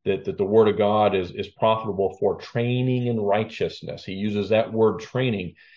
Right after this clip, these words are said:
And he says, you know, it's not always easy. It's more like a marathon. Life's like that. He, he looks at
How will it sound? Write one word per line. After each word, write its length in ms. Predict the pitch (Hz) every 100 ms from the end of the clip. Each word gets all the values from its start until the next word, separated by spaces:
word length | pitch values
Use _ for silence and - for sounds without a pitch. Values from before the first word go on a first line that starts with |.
| _ _
And 140 | - 104
he 60 |
says, 380 | 104 123 117 110
you 100 | 120
know, 120 | 127
it's 120 | 107 127
not 180 | 143
always 400 | 147 127 101 98
easy. 280 | 113 151 107
It's 140 | 85 117
more 140 | 139
like 140 | 127
a 60 | 82
marathon. 880 | 82 90 101 135 139 143 147 156 131
Life's 380 | 90 113 117 -
like 280 | 98 107
that. 340 | 127 127 135 -
He, 140 | 107
he 160 | 113 110
looks 240 | 131 131
at 80 | 107